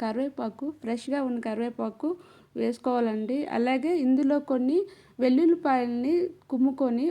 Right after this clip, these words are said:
ఒక గుప్పెడు వెల్లుల్లిపాయలు అయితే సరిపోతాయి. ఇప్పుడు వెల్లుల్లిపాయల్ని కుమ్మేసి ఈ తాలింపులో వేయాలండి. అలాగే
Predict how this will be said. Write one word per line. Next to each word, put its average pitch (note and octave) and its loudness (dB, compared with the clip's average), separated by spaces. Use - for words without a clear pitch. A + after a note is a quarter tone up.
ఒక C4 -4
గుప్పెడు B3+ -2
వెల్లుల్లిపాయలు B3 2
అయితే A3 -6
సరిపోతాయి. A3 -4
ఇప్పుడు B3 -2
వెల్లుల్లిపాయల్ని C4 2
కుమ్మేసి B3+ 0
ఈ B3 -2
తాలింపులో C4 2
వేయాలండి. A3+ -2
అలాగే C4+ 2